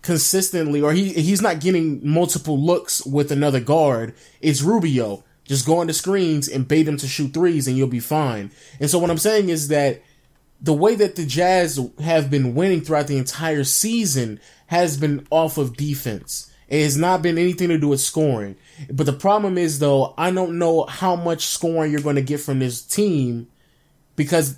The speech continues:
I mean, it was really just Donovan Mitchell who put up twenty-seven points in his debut. I don't know how that's gonna happen for another, at least four more games for them to walk out this series.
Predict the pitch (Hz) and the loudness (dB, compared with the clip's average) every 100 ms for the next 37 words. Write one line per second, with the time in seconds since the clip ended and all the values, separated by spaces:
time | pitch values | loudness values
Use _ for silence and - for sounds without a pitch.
0 | - 165 160 151 190 208 156 190 180 151 | -2 0 0 2 4 2 2 0 0 -2
1 | 135 151 151 143 143 139 139 131 - 147 | 0 0 2 2 2 0 -2 -2 -2 -4
2 | - - 170 165 156 156 143 120 - 147 | -4 -4 -4 -2 -2 0 0 -2 -2 -2
3 | 120 - - - _ _ _ 151 151 131 | -2 -6 -12 -14 _ _ _ 0 2 2
4 | 143 135 120 113 127 - _ _ _ _ | 2 0 0 -4 -8 -14 _ _ _ _
5 | _ _ 185 220 214 196 196 180 185 180 | _ _ -2 0 0 0 2 2 0 0
6 | 165 160 - 160 147 156 151 139 131 120 | 0 -2 -2 0 0 0 -2 -2 -2 -2
7 | 110 - _ _ _ _ _ _ _ - | -6 -14 _ _ _ _ _ _ _ -6
8 | - 170 156 151 160 147 139 135 160 - | 0 2 2 2 2 2 2 2 -2 -4
9 | - 165 151 143 139 135 139 135 127 143 | 0 2 2 0 -2 2 2 2 0 -2
10 | 131 131 123 131 127 131 120 117 - 110 | -2 0 2 2 0 -4 -6 -8 -6 -8
11 | 98 - - | -10 -14 -18